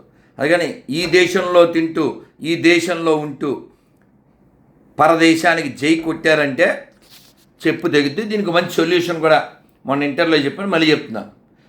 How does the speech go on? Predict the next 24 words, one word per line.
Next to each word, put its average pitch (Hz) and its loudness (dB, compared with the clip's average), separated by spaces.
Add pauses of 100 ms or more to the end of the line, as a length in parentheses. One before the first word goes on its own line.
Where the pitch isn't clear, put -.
(180)
ప్రతిరోజు 170 2 (600)
ఇది 127 -6
ఒక 139 -2
మంచి 165 -2
అవకాశం, 170 2 (300)
కేంద్ర 160 0
ప్రభుత్వం, 156 -2
సుప్రీంకోర్టు 151 -4
లాంటివి 147 2
ఒక - -4
నిర్ణయం 147 0
తీసుకోవాలి. 127 -4 (440)
ప్రతిరోజు 185 2
ప్రతి 165 -6
ఊళ్ళో, 190 2 (1000)
ప్రతి 160 -2
గుళ్ళో, 202 4
ప్రతి 170 -8
చర్చిలో, 202 -2
ప్రతి 185 -6
మసీదులో, 180 -2 (200)
ప్రతి 180 0 (340)
ప్రభుత్వ 202 2
కార్యాలయంలో 190 2